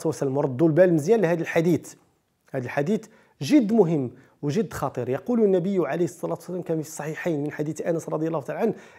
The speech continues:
"يتبع الميت ثلاثة"، بمعنى الإنسان لما كيموت وكيتموا غادي نهازين الجنازة ديالو إلى القبر، كيتبعوه ثلاثة ديال الأمور. شكون هما؟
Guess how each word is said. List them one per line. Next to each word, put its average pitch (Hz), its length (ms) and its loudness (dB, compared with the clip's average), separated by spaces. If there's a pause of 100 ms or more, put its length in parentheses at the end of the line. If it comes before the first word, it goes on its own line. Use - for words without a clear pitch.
"يتبع 185 480 2
الميت 196 580 4 (420)
ثلاثة"، 170 500 4
بمعنى 185 440 2 (320)
الإنسان 202 400 0
لما 202 200 2
كيموت 214 520 0 (260)
وكيتموا 190 640 2
غادي 202 220 4
نهازين 160 440 0
الجنازة 156 540 2
ديالو 135 460 2
إلى 147 140 4
القبر، 233 440 4 (420)
كيتبعوه 190 400 4
ثلاثة 226 340 6
ديال 139 220 4
الأمور. 120 340 -4
شكون - 240 -2
هما؟ 117 260 2